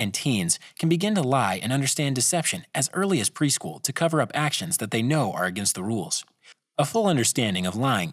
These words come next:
and its consequences continue to develop throughout childhood and adolescence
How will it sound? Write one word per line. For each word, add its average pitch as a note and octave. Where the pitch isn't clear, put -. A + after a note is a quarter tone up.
and E3
its C#3
consequences D#3
continue G#3+
to D3
develop G#2+
throughout B2+
childhood A#2+
and D3
adolescence D3